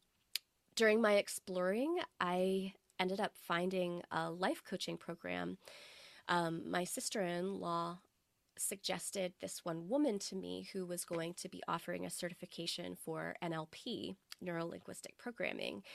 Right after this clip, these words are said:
And I thought, "Well, I'm gonna hop on the phone with her and see what this is all about, because it sounds really interesting."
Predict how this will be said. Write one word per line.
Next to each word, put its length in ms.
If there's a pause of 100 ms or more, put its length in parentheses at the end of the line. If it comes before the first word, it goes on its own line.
(420)
And 260
I 120
thought, 480 (520)
"Well, 160
I'm 160
gonna 120
hop 260
on 120
the 60
phone 300
with 180
her 160
and 200
see 240
what 180
this 180
is 140
all 260
about, 600
because 520 (300)
it 80
sounds 360
really 220
interesting." 840